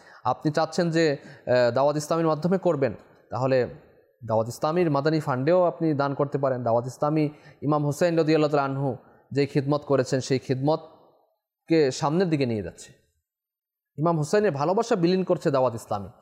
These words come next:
এই ভালোবাসা বিলীনে আপনিও অংশগ্রহণ করুন ইনশাআল্লাহ তাআলা। সামনে রমজান আসছে,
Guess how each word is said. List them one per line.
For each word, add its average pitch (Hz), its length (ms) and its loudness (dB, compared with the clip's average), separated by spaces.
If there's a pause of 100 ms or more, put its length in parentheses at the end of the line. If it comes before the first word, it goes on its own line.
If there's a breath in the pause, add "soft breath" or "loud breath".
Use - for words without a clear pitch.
(180 soft breath)
এই 151 120 2
ভালোবাসা 156 420 0
বিলীনে 165 320 2
আপনিও 220 380 0
অংশগ্রহণ 151 420 -2
করুন 104 260 -8 (420)
ইনশাআল্লাহ 120 340 -2
তাআলা। 101 220 -8 (560)
সামনে 135 180 2
রমজান 131 320 0
আসছে, 143 320 -2